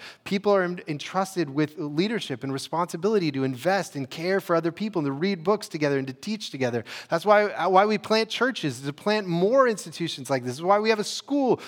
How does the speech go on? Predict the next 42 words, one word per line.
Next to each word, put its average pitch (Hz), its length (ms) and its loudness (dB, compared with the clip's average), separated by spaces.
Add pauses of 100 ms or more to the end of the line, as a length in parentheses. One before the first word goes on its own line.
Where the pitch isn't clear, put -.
(120)
to 175 220 6 (180)
care 208 240 4
for 208 200 -2 (200)
children, 202 680 2
uh, 160 320 4
in 175 100 0
our 180 140 4
community, 180 600 0 (300)
to 175 100 2
form 220 440 2
them 170 180 4
in 147 80 -2
the 139 60 -2
grace 135 320 0
of 117 80 -12
Jesus. 104 560 -12 (440)
And 156 160 2
this 240 220 4
word 220 320 4
and 220 140 0
deed 175 360 -2 (180)
mission 147 760 -2
is 139 160 -4
not 185 220 2
given 180 240 0
to 139 120 0
any 165 200 0
of 151 100 2
us 143 180 2
as 123 140 -8
individuals. 117 800 -8 (800)
It 131 80 -2
is 123 100 -2
given 151 240 0
to 156 80 -4
the 135 100 -4
body 123 300 2
of 147 100 -6
Christ, 107 440 -14
to 120 80 -16
the 113 100 -12
church. - 600 -16